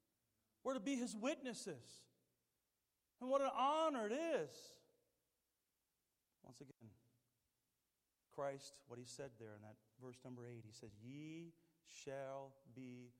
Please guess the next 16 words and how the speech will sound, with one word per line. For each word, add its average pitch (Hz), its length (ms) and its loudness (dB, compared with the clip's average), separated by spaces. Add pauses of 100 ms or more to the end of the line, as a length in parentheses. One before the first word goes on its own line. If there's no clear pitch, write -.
(220)
witnesses 110 760 -12
unto 110 320 -16
me." 104 380 -16 (440)
When 117 100 -14
that 131 160 -14
power 160 200 -4
of 143 60 -8
the 147 80 -8
Holy 147 160 -8
Spirit 151 340 -10
comes 151 180 -14
upon 147 480 -10
you, 151 220 -12 (280)
"Ye 147 540 -10 (220)
shall 139 680 -6 (300)
be 123 400 -10